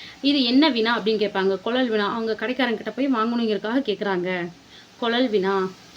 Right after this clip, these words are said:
அந்த மாதிரி விடை வினாவோட வகைகள் தெரிஞ்சுக்கணும். சொல்லும் பொருளும், இது வந்து கொஞ்சம் உங்களுக்கு இலக்கியம் படிக்கும்போது அந்த பாட்டுல இருக்க ஒரு சொல்லை கொடுத்து அதோட மீனிங் என்ன அப்படின்னு கேட்பாங்க.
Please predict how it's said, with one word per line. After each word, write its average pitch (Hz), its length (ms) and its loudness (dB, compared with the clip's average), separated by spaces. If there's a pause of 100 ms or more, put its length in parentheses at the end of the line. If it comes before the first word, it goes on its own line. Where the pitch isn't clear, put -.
அந்த 226 160 -4
மாதிரி 302 200 2
விடை 285 260 4
வினாவோட 247 480 0
வகைகள் 233 360 0
தெரிஞ்சுக்கணும். 185 520 -2 (720)
சொல்லும் 311 400 6
பொருளும், 196 440 0 (920)
இது 320 120 4
வந்து 320 160 4
கொஞ்சம் 320 260 6
உங்களுக்கு 277 280 4
இலக்கியம் 294 260 4
படிக்கும்போது 254 400 0
அந்த 302 300 6
பாட்டுல 254 320 4
இருக்க 240 240 2
ஒரு 285 180 4
சொல்லை 254 280 0
கொடுத்து 262 320 0
அதோட 240 140 2
மீனிங் 226 320 0
என்ன 202 300 -2
அப்படின்னு 190 320 -4
கேட்பாங்க. 180 380 -4